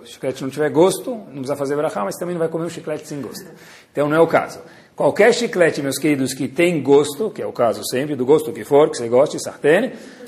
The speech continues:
obrigatoriamente tem que fazer a brachá de sheakol nihia bidvaro. Quando a gente vai, Loreno, que não seja o caso, mas já que estamos falando de brachot, é importante falar,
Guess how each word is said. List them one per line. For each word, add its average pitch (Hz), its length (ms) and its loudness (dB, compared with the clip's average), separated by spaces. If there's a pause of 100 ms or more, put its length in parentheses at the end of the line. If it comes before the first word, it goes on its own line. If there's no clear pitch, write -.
(140)
obrigatoriamente 170 920 4
tem 190 300 2
que 185 120 0
fazer 151 380 4
a 143 80 6
brachá 131 380 4
de 160 500 2 (960)
sheakol 151 920 4
nihia 143 680 2 (480)
bidvaro. 123 960 -2 (880)
Quando 147 240 0
a 151 60 6
gente 165 260 -2
vai, 147 360 4
Loreno, 143 340 2
que 143 80 -10
não 131 80 -2
seja 131 200 -2
o 113 40 -4
caso, 123 260 0
mas 110 180 -6
já 123 100 -6
que 117 60 -12
estamos 120 100 -12
falando 120 120 -8
de 117 80 -4
brachot, 110 320 -4
é - 20 -10
importante 113 380 -8
falar, 135 580 -2